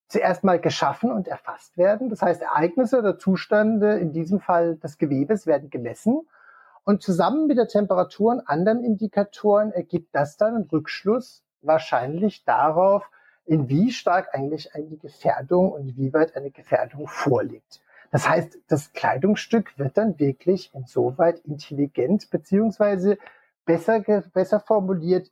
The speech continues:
wir nutzen nur die Nähe der Kleidung zu unserer Haut und zu unserem Körper, um damit mit dieser tragbaren Technologie mehr über uns und unsere Körperfunktionen wissen zu können und damit natürlich auch teilweise sehr wichtige Punkte zu haben,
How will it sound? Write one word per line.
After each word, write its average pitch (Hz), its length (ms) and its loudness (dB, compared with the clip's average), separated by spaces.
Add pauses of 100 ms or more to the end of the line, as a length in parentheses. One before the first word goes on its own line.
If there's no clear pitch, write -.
wir 151 160 0
nutzen 202 720 -2
nur 190 460 2 (380)
die 156 100 2
Nähe 170 420 2
der 202 100 0
Kleidung 175 640 0
zu - 180 -12
unserer 143 540 -2
Haut 214 300 -6
und 190 160 -4
zu 185 100 -6
unserem 151 340 -10
Körper, 196 840 0
um 156 240 -2
damit 151 500 0
mit 151 80 -8
dieser 147 240 -2
tragbaren 180 640 -2
Technologie 160 960 -4 (320)
mehr 160 480 2
über 151 300 -4
uns 196 260 -2
und 190 100 2
unsere 147 280 -4
Körperfunktionen 151 1400 0
wissen 143 380 -2
zu - 160 -8
können 208 440 0
und 143 200 -4
damit 139 340 -2
natürlich 156 560 -4
auch 135 160 0
teilweise 135 560 0
sehr 131 260 -6
wichtige 147 380 -14
Punkte 147 400 -12
zu 139 160 0
haben, 135 300 0